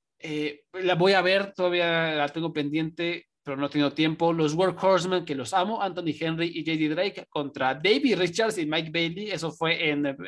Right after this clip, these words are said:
Black Label Pro el, el Q-, el dos de abril. La, me muero por verla, seguramente estuvo buenísima.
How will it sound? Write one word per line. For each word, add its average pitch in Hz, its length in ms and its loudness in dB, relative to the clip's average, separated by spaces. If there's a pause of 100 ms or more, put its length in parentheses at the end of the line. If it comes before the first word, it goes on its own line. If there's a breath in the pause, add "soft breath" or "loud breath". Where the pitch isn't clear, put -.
(120)
Black 151 240 0
Label 151 320 2
Pro 175 300 0 (360 soft breath)
el, 127 300 -12
el 123 480 -6
Q-, 160 460 -2
el 175 120 4
dos 165 240 2
de 160 80 0
abril. 165 460 -4 (220 loud breath)
La, 127 200 -2
me 151 140 0
muero 151 240 2
por 139 160 -2
verla, 143 320 0
seguramente 131 400 -10
estuvo 135 200 -4
buenísima. 175 540 -2